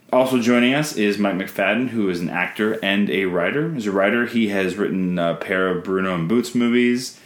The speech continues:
written on Degrassi, Seed, Spun Out, How to Be Indie, and as an actor, you might have seen him on Murdoch Mysteries, The Border, or in the recent film Mean Dreams. And we're going to sit down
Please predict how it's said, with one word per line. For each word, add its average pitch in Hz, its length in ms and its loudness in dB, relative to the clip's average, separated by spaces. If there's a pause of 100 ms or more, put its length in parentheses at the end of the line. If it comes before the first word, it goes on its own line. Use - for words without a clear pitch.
(240)
written 101 220 0
on 92 120 0
Degrassi, 101 800 0
Seed, 101 560 0
Spun 92 300 -2
Out, 90 400 -2
How 95 160 -4
to 95 60 0
Be 90 120 -2
Indie, 90 500 -2 (300)
and 101 140 0
as 101 200 2
an 104 80 -2
actor, 131 360 0
you 123 100 4
might 117 200 4
have 113 100 0
seen 113 220 0
him 104 100 4
on 95 200 0
Murdoch 117 320 2
Mysteries, 123 720 -2
The 101 80 -6
Border, 113 540 0
or 110 300 2
in 120 120 2
the 113 100 2
recent 123 360 -2
film 139 300 -4
Mean 180 180 0
Dreams. 76 540 -10 (460)
And 135 220 0
we're 170 120 2
going 139 160 2
to 98 80 -2
sit 85 220 -8
down 87 400 -4